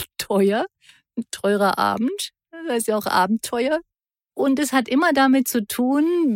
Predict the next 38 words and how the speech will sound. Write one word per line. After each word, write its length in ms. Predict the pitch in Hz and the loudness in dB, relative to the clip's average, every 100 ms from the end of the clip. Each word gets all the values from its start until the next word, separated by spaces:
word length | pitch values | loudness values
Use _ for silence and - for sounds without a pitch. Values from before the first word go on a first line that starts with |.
| 196 | 2
wie 320 | 233 240 247 | 2 4 4
du 520 | 202 190 240 285 311 320 - | 2 0 0 2 0 -2 -4
etwas 800 | 220 - - 240 262 - - - _ _ | -6 -4 -2 0 0 -2 -8 -12 _ _
interpretierst. 1120 | 220 214 208 - 208 - - 160 180 - - _ _ _ _ _ | 2 2 2 -2 -8 -6 -6 -8 -8 -14 -16 _ _ _ _ _
Wie 200 | 208 269 | -2 -2
interpretiere 600 | 349 254 208 202 165 247 | 0 -4 -2 -4 -2 -2
ich 120 | 254 233 | 0 0
jetzt, 400 | 220 - - - | -2 -4 -10 -8
es 220 | 214 - | -6 -4
gibt 200 | - 214 | -6 -4
wieder 240 | - 220 202 | 0 2 2
einen 180 | 190 180 | 2 0
neuen 240 | 165 165 | -2 -4
Podcast, 800 | - 247 - 262 262 269 - - | -6 -6 0 2 2 0 -4 -10
es 280 | 214 - - | -6 -6 -6
gibt 420 | 208 196 - - | -6 -6 -8 -10
eine 220 | - 175 | -4 -2
neue 180 | 170 165 | 0 -2
Moderatorin, 920 | 165 190 170 156 165 - 269 269 262 269 _ _ _ - | 0 2 0 -2 -4 -4 -2 2 2 0 _ _ _ -6
es 200 | 196 - | -4 -2
gibt 480 | 220 - - - - - | -4 -4 -10 -12 -12 0
im 160 | 214 | 2
Unternehmen 840 | 202 196 208 190 220 262 254 247 247 | 4 2 2 4 6 6 6 6 4
jemand, 420 | 220 214 208 202 | 4 2 2 0
ich 120 | 202 | 0
weiß 220 | 202 202 | 2 2
nicht, 160 | 220 208 | 2 2
ob 80 | 190 | 2
ihr 100 | 208 | 2
den 140 | 190 | 4
Newsletter 480 | 202 285 - 254 254 | 4 4 2 2 4
lest, 440 | 226 226 233 - - _ _ _ | 4 4 2 0 -14 _ _ _
da 100 | - | 0
habe 100 | 202 | 2
ich 60 | 220 | 2
das 120 | 220 | 0
schon 160 | 240 208 | 2 0
geschrieben, 600 | 208 - 233 226 226 | 0 0 2 4 4